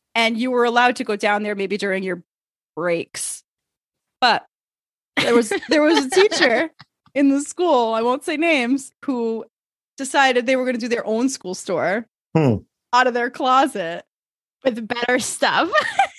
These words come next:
Speaker 1: It was way better, way better stuff than the
Speaker 3: Of course it
Speaker 1: actual,
Speaker 3: was.
Speaker 1: <laughs> the actual school store.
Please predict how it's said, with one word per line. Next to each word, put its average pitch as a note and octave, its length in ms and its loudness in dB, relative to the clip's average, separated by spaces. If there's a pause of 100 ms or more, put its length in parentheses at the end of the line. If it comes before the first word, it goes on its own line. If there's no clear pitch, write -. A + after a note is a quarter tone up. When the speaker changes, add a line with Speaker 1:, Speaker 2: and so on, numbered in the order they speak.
Speaker 1:
It E4+ 140 -2
was E4 300 0
way D#4+ 320 2
better, B3+ 600 0
way C#4 240 -4
better C#4 280 -4
stuff G#3+ 440 -6 (120)
than A#3+ 100 -6
the A3+ 140 -8
Speaker 3:
Of G3+ 100 -4
course D#4 220 4
it - 80 4
Speaker 1:
actual, - 160 -4
Speaker 3:
was. F#4+ 240 -2
Speaker 1:
<laughs> F4+ 280 2
the C4+ 140 -2
actual C4+ 480 0
school - 400 -4
store. A3+ 400 -10